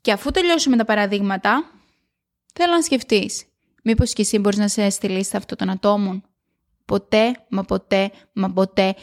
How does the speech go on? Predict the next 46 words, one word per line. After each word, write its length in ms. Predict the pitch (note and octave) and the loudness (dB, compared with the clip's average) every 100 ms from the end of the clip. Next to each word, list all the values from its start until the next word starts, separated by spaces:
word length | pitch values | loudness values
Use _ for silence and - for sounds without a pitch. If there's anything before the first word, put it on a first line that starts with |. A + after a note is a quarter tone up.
| - | -12
δεν 180 | - G3 | 0 2
είναι 160 | F#3+ F#3+ | 4 2
αργά, 400 | F#3+ F#3+ F#3 F#3 | 0 0 0 0
είτε 220 | F#3 F#3 | -2 -4
είσαι 200 | F3 - | -6 -4
δέκα 280 | F#3+ C#4+ D4+ | 0 0 0
χρονών, 360 | - B3+ B3+ | 0 0 2
είτε 180 | A#3 A3 | 2 2
είκοσι, 420 | G3+ G#3 G#3+ G#3 | 4 2 0 -4
είτε 100 | A3 | -4
σαράντα, 460 | - G3 F#3+ G3 F#3+ | -4 0 2 2 0
είτε 140 | F#3+ | -4
εξήντα, 480 | F#3 F#3 - F#3+ F#3 | -6 -6 -6 -4 -4
είτε 140 | F#3 F#3 | -4 -4
εβδομήντα, 520 | F#3+ F#3 F#3 F3+ F3+ | -4 -4 -4 0 2
ογδόντα, 500 | F3 F3 F3+ F3+ F3+ | 2 2 2 2 0
δεν 160 | G3+ | 0
με 80 | A3+ | 0
νοιάζει 260 | C4 C4+ C4 | 2 2 2
πόσο 200 | C4+ B3 | 2 2
χρονών 380 | A#3+ A#3 A3 G3+ | 2 2 2 2
είσαι, 380 | G3+ - B3 - - - _ - | 0 0 0 0 -10 -20 _ 0
ποτέ 360 | G#3 G3+ A3+ | 2 4 4
δεν 140 | A3+ A3 | 4 4
είναι 180 | G3+ G3 | 4 2
αργά, 340 | F#3+ A3 D#4+ - - - | 2 2 0 -4 -20 -2
γιατί 340 | G#3+ F#3+ A3+ - - | -2 0 -4 -6 -2
έχω 240 | A3 C4 | 0 0
και 120 | - C4 | 0 0
παραδείγματα 760 | B3 A#3 A3+ A#3+ C4 C4+ E4+ - - - | 2 2 2 2 2 0 -4 -6 -16 -4
ανθρώπων 680 | G#3+ G3+ - A#3+ B3 B3 A3 | -2 -2 0 2 2 2 2
που 100 | A3 | 0
είναι 220 | A#3 G#3 | 0 -2
σε 120 | - | -4
μεγάλη 400 | G3+ G3 C4+ F4 | -2 2 2 2
ηλικία 520 | D#4+ A#3+ - A#3 C#4 - - | 2 0 -2 -2 -2 -4 -10
και 100 | - | -2
έχουν 160 | C4+ C4+ | 0 2
καταφέρει 440 | C4+ C4 A3+ A#3 | 0 0 0 -2
πράγματα 720 | G#3+ G#3+ G#3+ A3+ B3+ E4 E4 _ | -2 -2 0 0 -2 0 -2 _
όταν 460 | - B3+ C#4 B3+ G#3 | 2 2 2 0 0
όλοι 400 | - B3+ C4+ A#3 | 4 4 4 0
οι 60 | G#3+ | 2
άλλοι 220 | A#3 A#3+ | 2 0
τους 200 | G3+ G3 | -4 -2
λέγανε, 520 | G#3 G#3+ A#3 B3+ | 0 0 2 2